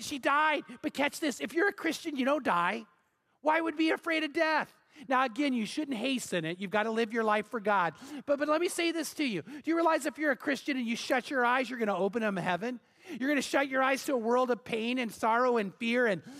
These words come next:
and, and all these things that happen and go to a place of joy and care and love, a place where God's gonna embrace you like you've never been embraced before,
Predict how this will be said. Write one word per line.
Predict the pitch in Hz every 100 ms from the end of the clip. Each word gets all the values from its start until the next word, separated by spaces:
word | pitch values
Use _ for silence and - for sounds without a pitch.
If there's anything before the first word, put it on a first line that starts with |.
| 262
and, | 196 196
and | 175 180
all | 190 226
these | 262 -
things | 262 214
that | 208
happen | 214 226 254
and | 220
go | 185 220
to | 240
a |
place | 208 - 220 220
of | 208
joy | 151 190 208 233
and | 196 175
care | 214 214 226
and | 196 175
love, | 175 214 226 - - 339
a | 208
place | - 262 277 269
where | 208
God's | 208 233 240
gonna | 208 196
embrace | 175 160 214 240
you | 277
like | 220 208 214
you've | 180
never | 180 202
been | 196
embraced | 185 170 175 170
before, | 175 - 180 185